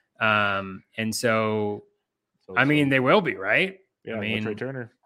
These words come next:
Speaker 1: yeah, no, no Trey Turner. I mean, that's a
Speaker 2: No Cody
Speaker 1: huge,
Speaker 2: Bellinger. That's
Speaker 1: that's a
Speaker 2: gonna be
Speaker 1: huge
Speaker 2: huge
Speaker 1: ding.
Speaker 2: blow.
Speaker 1: I mean, Cody, you never know what's gonna happen. Um,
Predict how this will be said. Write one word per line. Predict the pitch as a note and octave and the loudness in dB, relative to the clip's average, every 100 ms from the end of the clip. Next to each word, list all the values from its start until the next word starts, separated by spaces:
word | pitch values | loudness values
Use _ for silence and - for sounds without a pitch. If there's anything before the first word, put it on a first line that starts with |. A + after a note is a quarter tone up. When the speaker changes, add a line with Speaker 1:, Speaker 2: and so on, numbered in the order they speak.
| _ - | _ -10
Speaker 1:
yeah, | A#2+ C#3 E3+ | -2 2 2
no, | C3+ C3+ | 2 -2
no | A#2+ B2 | -2 -4
Trey | B2+ C#3 | -2 -4
Turner. | - C#3+ F3 C3+ | 0 0 0 0
I | |
mean, | B2 A#2+ | -2 -4
that's | B2+ G2+ | -6 -2
a | |
Speaker 2:
No | G#2 | 0
Cody | C#3 | 2
Speaker 1:
huge, | B2 A#2 | 2 2
Speaker 2:
Bellinger. | A2 B2+ C3+ G#2 G#2+ | 2 2 2 -4 -6
That's | G#2+ | -8
Speaker 1:
that's | A#2 - | -10 -8
a | |
Speaker 2:
gonna | C#3 | -4
be | |
Speaker 1:
huge | D3 A#2+ | -2 -2
Speaker 2:
huge | |
Speaker 1:
ding. | A2 D#3+ F3 D#3 | -2 -2 -2 -4
Speaker 2:
blow. | |
Speaker 1:
I | B2 | -4
mean, | C3 B2+ | -4 -6
Cody, | A#2 B2+ D#3+ D#3 D#3 D3 - _ _ | -6 -4 -2 -2 -4 -8 -16 _ _
you | - | -10
never | A#2 C3+ | -8 -6
know | C#3+ D#3 D#3 C3+ _ | -4 -4 -6 -14 _
what's | A#2+ | -18
gonna | - A#2+ | -12 -6
happen. | C#3 D3+ C#3 C#3 _ _ _ _ _ - | -4 -6 -12 -20 _ _ _ _ _ 0
Um, | C#3 C#3+ C#3+ C#3 C3+ A#2+ | 2 4 2 0 -4 -8